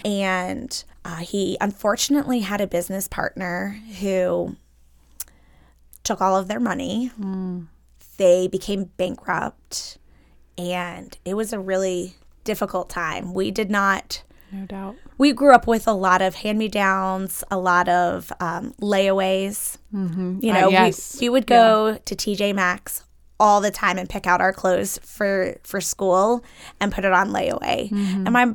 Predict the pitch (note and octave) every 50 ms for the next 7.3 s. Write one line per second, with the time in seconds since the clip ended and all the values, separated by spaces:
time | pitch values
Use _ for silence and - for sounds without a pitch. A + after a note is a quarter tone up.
0 | - _ - - - - - D4+ D#4 C#4+ - - - A3 G#3+ F#3 F#3+ F#3 - -
1 | G3+ - - - G3 - - - E3 - - - F#3 F3+ - - - - F#3 F#3+
2 | G3+ - - - - - _ _ - - - - - G3 G3+ G3+ G3 - A#3 A#3
3 | A3+ A#3 A#3 A#3+ A#3+ C#4 _ - A#3 C4 B3+ - - - G3+ - - - G3+ G3+
4 | G3+ B3+ C#4+ B3+ C#4 D4 F4+ - - - - - G#3 G3 G3 F#3 F3+ F#3+ F#3+ F#3+
5 | F#3 F#3 F#3 F#3+ F3+ - - - - - - G3+ G3 - - G3 - G#3+ F#3 G#3
6 | F#3 G#3 A#3+ A#3 - - - - - - - - - - - - - - - -
7 | - - - - -